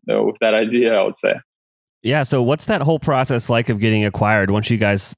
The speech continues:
Speaker 2: definitely started taking it more seriously? What are some of the things that people wouldn't think about?
Speaker 1: What do you mean by that?
Speaker 2: Um, so how much due diligence did you guys have to do with your accounting? Like, you know, what are some of the parts of that process of getting acquired that, you know, were either surprising or,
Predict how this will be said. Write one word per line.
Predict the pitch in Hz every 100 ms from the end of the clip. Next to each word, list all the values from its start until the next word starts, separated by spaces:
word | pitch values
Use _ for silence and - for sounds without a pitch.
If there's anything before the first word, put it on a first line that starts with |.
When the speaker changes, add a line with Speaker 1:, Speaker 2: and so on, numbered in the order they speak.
| 107
Speaker 2:
definitely | 113 123 110
started | 113 107
taking | 117 107 104
it |
more | 87 98
seriously? | - 98 101 98 - 95 113
What | 113 110
are | 110 107
some | - 113
of | 107
the |
things | 113 107
that | 104
people | 98 110 104
wouldn't | 101 101 -
think | 110 104
about? | 95 92 - - _
Speaker 1:
What | 131 135
do |
you | 135
mean | 135
by | 117 87
that? | - - -
Speaker 2:
Um, | 131 120 113 107 -
so | - 143 131 127 -
how | 113 139
much | 139 -
due | 147 131
diligence | 117 113 117 117 -
did | 110
you | 113
guys | 113 107
have | 117
to | 117
do | 107 107
with | 110 -
your | 104
accounting? | 98 131 123 127 127 127 123 127
Like, | 82 101 101
you | 117
know, | 104
what | 101 85 117 127
are | 123
some | 147 131
of |
the | 110
parts | 98 127 120 -
of | 107
that | 110 - -
process | 123 117 - 113 110
of | 104
getting | 120 113 107
acquired | 98 - 104 107 104 104
that, | 104 101 104 -
you | 110 101
know, | 101 98 - _ -
were | 123 113 -
either | 120 113
surprising | 117 107 110 107 113 110
or, | 98 95